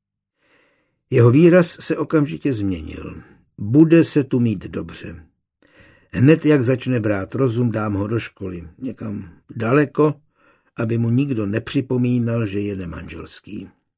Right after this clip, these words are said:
"Ještě něco bych měla Hedvice povědět?"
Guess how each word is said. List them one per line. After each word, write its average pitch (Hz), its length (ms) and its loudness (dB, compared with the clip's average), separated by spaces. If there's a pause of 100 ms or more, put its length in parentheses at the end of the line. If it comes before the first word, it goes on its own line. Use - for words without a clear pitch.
(1300)
"Ještě 143 420 4
něco 135 340 4
bych 175 200 0
měla 147 260 2
Hedvice 131 460 0
povědět?" 131 720 -4